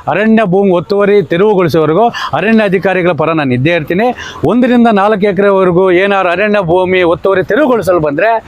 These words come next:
ನಾರಾಯಣಗೌಡ ಅವರ ಎರಡನೇ ಮುಖ ಅರಣ್ಯ ಅಧಿಕಾರಿಗಳು ನೋಡ್ಬೇಕಂತೇಳಿ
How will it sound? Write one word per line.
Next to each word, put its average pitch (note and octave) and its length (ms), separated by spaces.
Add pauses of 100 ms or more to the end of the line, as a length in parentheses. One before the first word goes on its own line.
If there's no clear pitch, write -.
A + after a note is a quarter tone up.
(240)
ನಾರಾಯಣಗೌಡ G3+ 580
ಅವರ F#3 140
ಎರಡನೇ G3 340
ಮುಖ G3 220
ಅರಣ್ಯ F#3 320
ಅಧಿಕಾರಿಗಳು E3+ 400
ನೋಡ್ಬೇಕಂತೇಳಿ G3+ 720